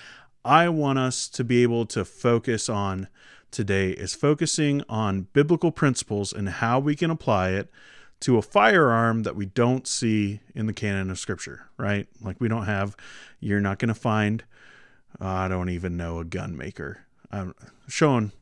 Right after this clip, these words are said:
showing my ignorance right now. Um, I will also say I'm not an expert,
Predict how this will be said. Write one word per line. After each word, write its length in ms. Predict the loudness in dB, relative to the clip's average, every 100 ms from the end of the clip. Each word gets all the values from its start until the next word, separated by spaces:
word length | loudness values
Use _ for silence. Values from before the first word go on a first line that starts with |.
| _
showing 360 | -4 0 2 4
my 120 | 2
ignorance 540 | 0 0 0 0 0 2
right 220 | 2 0
now. 340 | -4 -4 -6 -12 -20 -20 -18 -12
Um, 460 | -4 -2 0 -2 -6 -2
I 140 | 2
will 80 | 4
also 400 | 6 6 6 4
say 320 | 6 4 4
I'm 180 | 4 4
not 180 | 4 4
an 40 |
expert, 480 | 4 4 -2 -6 -2